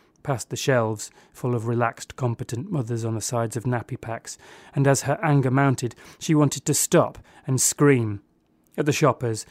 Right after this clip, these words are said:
at the men, at Tyler. But she knew what would happen if she did. It would be Chris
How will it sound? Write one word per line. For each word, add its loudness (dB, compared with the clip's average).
at -8
the 2
men, 4
at -8
Tyler. 2
But -6
she 4
knew 4
what -4
would -6
happen -4
if -8
she -10
did. -6
It -2
would 0
be 0
Chris -4